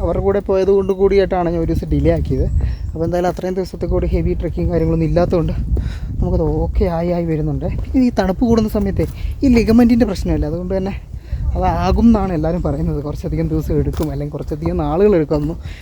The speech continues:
റിക്കവറായി വരാൻ തന്നെ. എന്ന് വെച്ചിട്ട് നമുക്ക് നടത്തം നിർത്താൻ പറ്റുമോ? ഇല്ലല്ലോ, നടന്നല്ലേ പറ്റൂ. നൈസ്, അടിപൊളി, അടിപൊളി. അയ്യോ, കയ്യിൽ നിന്ന് ഫോണൊന്ന് വീണതാ, തകർന്നു. ചേട്ടാ,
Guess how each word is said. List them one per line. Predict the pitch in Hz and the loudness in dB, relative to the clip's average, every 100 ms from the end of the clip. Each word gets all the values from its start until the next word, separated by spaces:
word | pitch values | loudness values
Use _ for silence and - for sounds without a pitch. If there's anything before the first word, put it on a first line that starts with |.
| - 160 | -8 -8
റിക്കവറായി | - 175 170 165 160 | 0 2 4 4 4
വരാൻ | 180 175 | 4 2
തന്നെ. | 160 190 - - - 175 | 0 -4 -8 -8 -4 -2
എന്ന് | 190 | 0
വെച്ചിട്ട് | 185 185 | 0 -2
നമുക്ക് | 175 175 175 | -2 -2 -2
നടത്തം | 151 - 185 - - - _ - - - | -2 -2 -6 -8 -20 -20 _ -20 -20 -12
നിർത്താൻ | 160 185 175 | -8 -4 -4
പറ്റുമോ? | 165 147 131 160 | -2 -4 -4 -2
ഇല്ലല്ലോ, | 165 175 135 - - - - 196 | -2 -2 -6 -14 -18 -14 -8 -4
നടന്നല്ലേ | 156 165 151 139 | -2 0 0 0
പറ്റൂ. | 139 135 - 143 247 | -4 -10 -10 2 6
നൈസ്, | 247 254 - - - - - - - - 330 | 8 6 4 -4 -4 -4 -6 -8 -12 0 4
അടിപൊളി, | 320 320 311 294 247 269 | 8 8 8 8 8 8
അടിപൊളി. | 339 320 226 226 247 - 262 247 | 8 8 6 4 -4 -8 -4 -2
അയ്യോ, | 233 220 226 247 247 262 - | -2 -2 0 0 2 2 2
കയ്യിൽ | 196 202 | 2 4
നിന്ന് | 214 190 | 4 4
ഫോണൊന്ന് | 190 240 226 202 | 6 8 10 8
വീണതാ, | 196 208 180 - - - - - - - - - - - _ - _ _ - | 6 4 2 -2 -8 -12 -20 -20 -18 -20 -20 -20 -20 -20 _ -20 _ _ 0
തകർന്നു. | 170 185 196 208 - - - - - - - _ - - - - - - - | 2 2 2 0 -4 -12 -10 -10 -12 -18 -20 _ -20 -20 -16 -16 -16 -20 -10
ചേട്ടാ, | - 160 160 | -2 0 0